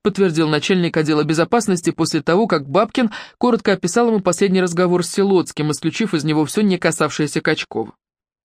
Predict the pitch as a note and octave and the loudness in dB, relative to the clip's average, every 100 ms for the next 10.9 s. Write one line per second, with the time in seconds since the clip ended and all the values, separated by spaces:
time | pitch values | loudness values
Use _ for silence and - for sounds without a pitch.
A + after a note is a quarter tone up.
0 | _ _ _ _ _ _ _ _ _ _ | _ _ _ _ _ _ _ _ _ _
1 | _ - F#3 G#3 F#4 D#4+ C4+ C#4+ C4 - | _ -2 0 2 2 2 2 2 0 -4
2 | - - _ _ _ _ _ - F3+ C#4 | -20 -20 _ _ _ _ _ -4 0 2
3 | D4+ B3 A3 C#4 B3 G#3+ A3+ G3+ G#3+ G#3 | 2 2 0 2 2 2 0 2 0 2
4 | C4 - G#3+ B3+ A#3 A3 G#3 A3+ A3+ A3 | -2 0 0 2 2 2 0 0 2 4
5 | A3 G#3 G#3 G#3+ E3 D3 D3 D#3 B3 C4 | 2 2 2 2 2 0 2 2 4 4
6 | A3 C4 B3 - G#3 F#3+ F3+ B3 B3+ F#3 | 4 4 2 2 0 2 0 0 0 0
7 | D#3+ F#3 A#3 A3 E3+ D#3+ D#3+ F3+ F3 F3 | 2 2 4 4 4 2 2 2 4 2
8 | F3+ E3 C#3 - C3 C#3 _ _ F3 A3 | 2 0 0 -6 -6 -8 _ _ 0 0
9 | - E4+ C#4+ B3+ A#3 A#3 C4+ B3+ G#3+ G3 | 2 0 2 0 0 0 2 0 2 2
10 | G#3+ A3 G3+ G#3 - E3+ D3 D3+ C#3+ | 2 0 2 0 2 2 2 0 -2